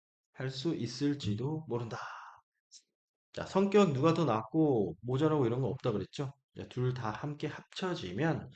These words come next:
또 아주 훌륭한 일을, 팀을 구성이, 구성을 할 수가 있고 훌륭한 일을 할 수 있을지도 모른다.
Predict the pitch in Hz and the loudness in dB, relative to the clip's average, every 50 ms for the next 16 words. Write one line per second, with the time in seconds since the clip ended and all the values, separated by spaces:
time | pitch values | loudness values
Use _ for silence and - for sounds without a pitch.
0 | - - - - - - - - - - - - - - 101 110 127 147 202 208 | -20 -20 -20 -20 -20 -20 -16 -12 -10 -10 -10 -12 -12 -12 -8 -6 -2 2 2 4
1 | 208 208 208 202 190 160 117 95 - 92 107 127 - - 185 185 185 180 175 165 | 4 4 4 4 4 2 2 -2 -4 -6 -10 -10 -8 -4 -4 -2 0 0 -2 -2
2 | - - 113 131 120 117 113 110 107 104 104 - - _ _ _ _ _ - - | -4 -6 -4 -4 -4 -2 -2 -4 -4 -4 -4 -6 -8 _ _ _ _ _ -10 -4
3 | 135 135 127 127 160 160 160 - 160 131 101 92 - - - 175 190 202 208 208 | -2 0 0 2 2 0 0 0 0 0 0 0 0 0 4 6 6 6 6 2
4 | - - - - - - - - 147 143 147 143 135 117 101 98 117 147 160 160 | -2 -14 -18 -20 -20 -8 0 2 4 4 6 4 4 4 2 2 2 2 2 0
5 | 175 185 180 175 - 156 117 - - 104 - - - - 92 92 87 90 95 - | -2 -4 -4 -4 -2 -4 -4 -4 -6 -10 -8 -8 -10 -10 -10 -12 -12 -14 -12 -10
6 | - | -10